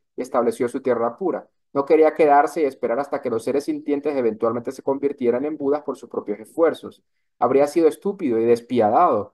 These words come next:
si él hubiera hecho eso. Él no habría sido un Buda si hubiera hecho esto".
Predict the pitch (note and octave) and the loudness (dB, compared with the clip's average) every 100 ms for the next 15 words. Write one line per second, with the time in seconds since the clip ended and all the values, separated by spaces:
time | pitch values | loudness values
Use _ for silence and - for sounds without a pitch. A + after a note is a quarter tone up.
0 | _ _ C3 C3 C3 B2 A2 - F#2+ F#2 | _ _ -4 -2 0 0 -2 -4 -8 -8
1 | G2+ - _ - C3+ D3+ D#3 D#3 D3+ D#3+ | -16 -20 _ -6 -2 2 4 4 2 -2
2 | D3 C3 G3 D3+ - A2+ A2 A2+ G#2 G#2 | -4 -4 -2 -2 -2 -2 -2 -2 -4 -6
3 | G2 - | -6 -10